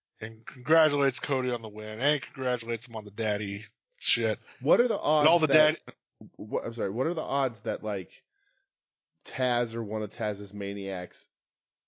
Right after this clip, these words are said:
Speaker 2: uh, like, pushes Brandi off an apron or something in the next, like, week or two to completely write her off T V and get Cody really mad at them?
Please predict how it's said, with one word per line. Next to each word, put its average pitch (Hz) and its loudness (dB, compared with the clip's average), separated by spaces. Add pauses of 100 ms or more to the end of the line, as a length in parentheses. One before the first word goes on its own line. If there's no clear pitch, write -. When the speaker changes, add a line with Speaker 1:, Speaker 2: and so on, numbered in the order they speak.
(400)
Speaker 2:
uh, 85 -8 (120)
like, 104 -8 (100)
pushes 123 -4
Brandi 104 -4
off 95 -4
an 95 -10
apron 92 -8
or 87 -8
something 90 -10
in 90 -8
the 90 -8
next, 87 -10
like, 90 -8
week 90 -12
or 92 -10
two 82 -10 (580)
to 110 -4 (100)
completely 101 -6
write 92 -6
her 92 -4
off 85 -8
T 101 -8
V 90 -8
and 90 -8
get 85 -10
Cody 87 -8
really 85 -10
mad 80 -12
at 80 -18
them? 73 -16